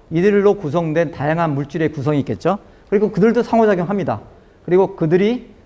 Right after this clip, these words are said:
어, 상호작용을 통해 에너지를 변환해요. 자기에너지가 열에너지, 전기에너지,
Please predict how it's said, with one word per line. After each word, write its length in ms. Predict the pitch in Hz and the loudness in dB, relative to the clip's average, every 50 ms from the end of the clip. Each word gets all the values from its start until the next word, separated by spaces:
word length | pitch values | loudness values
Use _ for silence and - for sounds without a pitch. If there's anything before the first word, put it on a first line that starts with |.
| _ _ _ _ _ | _ _ _ _ _
어, 400 | - 131 127 131 127 127 123 131 - | -6 -4 -4 -2 -2 -4 -6 -8 -6
상호작용을 600 | - - - 233 240 233 220 202 185 202 196 190 | -2 0 2 4 4 4 4 2 2 0 -2 -2
통해 340 | 185 - 165 180 180 - - - | -4 -4 -4 -4 -4 -4 -4 -2
에너지를 540 | 131 135 156 180 214 226 233 233 220 214 147 | 0 2 4 4 4 4 4 4 4 2 2
변환해요. 520 | - 143 143 139 123 120 117 117 110 113 - - - _ - - _ _ | 2 0 2 2 2 0 0 -2 -4 -6 -8 -16 -20 _ -20 -20 _ _
자기에너지가 920 | - - 143 147 151 175 175 170 170 156 147 151 165 165 160 160 156 156 156 - | 0 2 4 4 6 6 4 4 4 4 4 4 4 4 4 2 0 -4 -4 0
열에너지, 680 | 143 147 151 151 151 147 143 131 135 143 147 147 143 139 | 2 2 2 2 2 0 -2 -2 -4 -4 -4 -6 -6 -6
전기에너지, 800 | - 156 151 151 151 160 156 147 143 139 123 131 139 143 143 | -4 -4 -2 -2 0 0 0 0 0 -2 -2 -4 -4 -4 -6